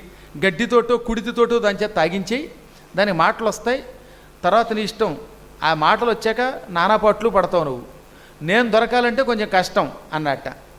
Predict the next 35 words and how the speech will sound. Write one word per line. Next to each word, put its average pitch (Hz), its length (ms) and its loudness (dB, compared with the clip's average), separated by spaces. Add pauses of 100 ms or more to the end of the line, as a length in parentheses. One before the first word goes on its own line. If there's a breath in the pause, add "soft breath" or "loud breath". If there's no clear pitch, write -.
(160)
"మిమ్మల్ని 175 320 -4
ఎలా 147 100 0
అయినా 175 160 2
పట్టుకుంటానండి" 170 760 -2
అని 170 120 -2
ఆ 190 40 0
మూలిక 175 280 0
పుచ్చుకుని 185 360 -4
ఆయనకి 175 160 -2
దండం 156 260 -2
పెట్టి 160 200 0
పరిగెత్తుకు 160 420 -4
వచ్చేశాడు. 120 380 -8 (680 loud breath)
రావడంతో 208 580 2
ఒకటే 202 200 0
పక్క 202 300 -2
ఆయన 196 180 2
పిలిచి, 185 320 -2
"నా 190 100 2
దూడ 180 220 4
ఎలా 190 120 6
ఉందంటే, 185 320 0
నీ 175 160 -2
దూడకేం 180 400 0
బ్రహ్మాండంగా 175 540 -2
ఉంది, 180 200 -4
నీకంటే 180 380 -4
బాగానే 165 360 0
పెంచాను" 160 420 -2
అన్నాడు 160 240 0
ఆయన. 123 180 -2 (300)
ఇదిగో 190 240 0
నీ 180 160 0
దూడను 180 300 2
అప్పగించాడు. 160 600 -2